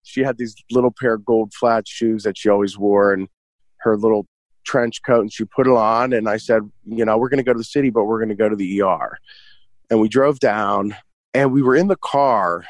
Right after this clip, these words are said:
and it was like, I think for me, it was the first time she said, "Babe, I think I know what we have to do." And I said, "What's that?"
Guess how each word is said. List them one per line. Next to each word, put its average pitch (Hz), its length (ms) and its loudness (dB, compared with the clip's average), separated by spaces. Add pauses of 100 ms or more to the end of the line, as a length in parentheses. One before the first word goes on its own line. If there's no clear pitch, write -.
(260)
and 127 160 2
it 135 60 0
was 127 200 -6
like, 113 420 -4 (720)
I 120 120 -2
think 190 260 0 (300)
for 131 240 0
me, 123 680 0 (380)
it - 60 0
was 131 200 4
the 123 100 0
first 151 360 -2
time 123 600 0
she - 200 -20
said, 120 260 -8 (120)
"Babe, 123 220 -2
I 110 100 -2
think 143 220 -12
I 147 60 -2
know 123 160 -2
what 107 140 -4
we 107 100 -10
have 98 160 -6
to 87 120 -6
do." 80 300 -6
And 85 100 -6
I 95 60 -6
said, 104 200 -6
"What's 120 240 -2
that?" 85 300 -2